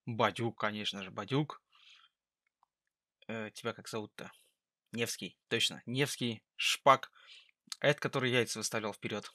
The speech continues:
<laughs> У Немаги есть, кстати, обзор на него.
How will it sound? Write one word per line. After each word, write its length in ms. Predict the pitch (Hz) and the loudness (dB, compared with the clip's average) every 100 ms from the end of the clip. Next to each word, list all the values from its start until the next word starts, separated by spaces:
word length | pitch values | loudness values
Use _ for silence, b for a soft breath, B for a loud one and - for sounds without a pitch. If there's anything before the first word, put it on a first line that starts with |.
| - | -6
<laughs> 680 | - - - - - - - | 12 12 12 12 12 -8 0
У 60 | 135 | 4
Немаги 360 | 143 139 110 | 10 10 10
есть, 180 | 117 117 | 6 4
кстати, 220 | - 107 | 0 0
обзор 240 | 107 127 139 | 2 2 2
на 80 | |
него. 280 | 135 139 151 | 2 0 0